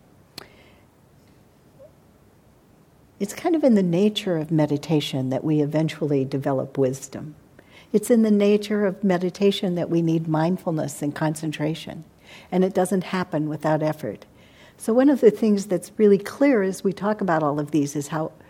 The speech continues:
truly interrelated they are. You know, it just, they don't, they don't, "Okay, now I'm going to work on this one."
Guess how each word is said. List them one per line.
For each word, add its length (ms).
truly 380
interrelated 920
they 120
are. 340
You 80
know, 80
it 80
just, 300
they 100
don't, 340
they 80
don't, 200
"Okay, 220
now 240
I'm 120
going 200
to 80
work 280
on 160
this 400
one." 420